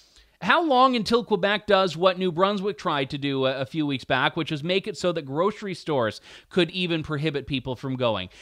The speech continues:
Because Quebec's rules are, are moving towards the prohibition of the unvaccinated going to any non-essential retail.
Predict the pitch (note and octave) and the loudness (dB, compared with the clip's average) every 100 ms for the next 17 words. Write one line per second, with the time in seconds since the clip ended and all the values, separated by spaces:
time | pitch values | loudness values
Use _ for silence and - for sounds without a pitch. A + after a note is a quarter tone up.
0 | - G#3 G3 G#3+ - A3 A#3 D4+ - - | -6 0 2 2 2 2 2 -2 -4 -12
1 | A3 G3 G3 A#3+ F#3+ E3 F3 F3 F3+ F3+ | -4 -2 0 4 6 6 4 6 4 4
2 | G#3+ A#3+ B3+ G#3 G3+ F#3+ G3 E3 F#3 D3+ | 0 0 -2 -2 0 2 2 0 -6 -2
3 | G3 A3 G3 F#3 - F#3 D#3 D#3 D3 E3 | 0 2 0 0 0 0 0 0 0 -2
4 | F#3 F3+ E3 E3+ E3+ E3 D#3 C#3 D3 D3 | -2 0 0 -2 -4 -4 -4 -4 -4 -4
5 | C#3 D3+ - - - G3+ A#3 A#3+ G3+ F3+ | -4 -4 -4 -12 -2 0 0 -2 0 0
6 | F#3 G#3 G#3+ F3+ - F#3 E3+ - D#3+ C#3+ | 2 2 2 -2 -2 -2 -4 -4 -4 -2
7 | D#3 - A#2 F2+ C#3+ | -4 -6 -8 -10 -14